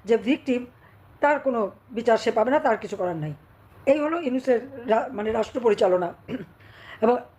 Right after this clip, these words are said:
আজকে দশই মে এমন কি কারণ হলো যে হঠাৎ আওয়ামী লীগের সকল কার্যক্রম থেকে নিষিদ্ধ করা হলো? এর কারণটা কি জানেন? কারণ আর কিছুই না। ক্ষমতায় এসে একদিকে দুর্নীতি করা, অর্থ বানানো, অর্থ পাচার করা তো আছেই,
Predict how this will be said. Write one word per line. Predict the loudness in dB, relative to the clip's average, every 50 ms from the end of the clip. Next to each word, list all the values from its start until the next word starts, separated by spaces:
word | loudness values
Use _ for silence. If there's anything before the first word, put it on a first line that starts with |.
| _ -4
আজকে | 0 4 4 4 4
দশই | 4 2 0 2 2 0 2
মে | 4 4 4
এমন | 4 4 2 0 0 -2 -2
কি | 0 -2 0
কারণ | 2 2 4 4 4 4
হলো | 2 2 0 0
যে | 2 2 2 2
হঠাৎ | 4 4 2 2 2 2
আওয়ামী | 2 2 2 2 0
লীগের | 0 2 2 0
সকল | 2 0 -2 -2 -2 -2 0
কার্যক্রম | 2 0 2 2 2 2 4 4 2
থেকে | 2 0 -2 -2
নিষিদ্ধ | -2 -4 -6 -4 -4 -2
করা | 0 0 0
হলো? | 0 0 -2 -4 -6 -10 _ _ -20 -20 -20 -20 -20 -20 -20 -20 -20 -20 -20 -20 -20 -20 -20 -20 -6 0 2
এর | 2 4
কারণটা | 4 4 2 2 2 0
কি | -2 0
জানেন? | 0 0 -2 -2 -6 -8 -12 _ _ _ _ -20 -20 _ -4 0
কারণ | 2 2 4
আর | 2 2 0
কিছুই | -2 -6 -6 -6 -6
না। | -6 -6 -8 -10 -16 _ _ _ -20 -20 -20 -20 -20 -20 -20 -20 -20 -20 -16 -4
ক্ষমতায় | 0 2 2 4 4 4 4 4
এসে | 4 2 2 2
একদিকে | 2 4 4 2 0 0 -2 0 0 0
দুর্নীতি | 0 -2 -2 -2 -2 0 2
করা, | 2 4 4 4 2 0 -2 -6 -2 0
অর্থ | 0 0 0 0 2
বানানো, | 4 4 4 4 4 2 2 2 0 -4 -6 -4
অর্থ | -2 0 2
পাচার | 4 4 4 4 2 2
করা | 2 2 2 2
তো | 4 2
আছেই, | 2 2 0 0 2 2 0 0